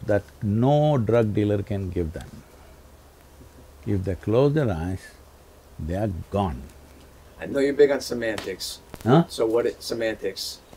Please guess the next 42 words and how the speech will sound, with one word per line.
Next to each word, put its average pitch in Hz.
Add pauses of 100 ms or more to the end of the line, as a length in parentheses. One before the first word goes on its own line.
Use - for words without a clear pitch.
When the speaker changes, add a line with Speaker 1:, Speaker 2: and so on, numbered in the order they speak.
(180)
Speaker 1:
It 233
is 285
not -
semantic. 87
Speaker 2:
Well, 123
you're 123
saying 123
dope, 117
and 107 (680)
it's 120
not 120
actually 104 (120)
dope. 101
It's -
not 95
weed. 98
So -
what 110
is 110
it 98
that 95
you're, 95 (100)
that 95
you're 92
selling? - (300)
I, -
like, 123
what 151
is 165
Speaker 1:
Well, 208
Speaker 2:
your 208
mission? 104
What's 120
your 151
Speaker 1:
well, 185
there 170
is 165
a 151
lot 165
of 160 (380)
scientific 127
research 107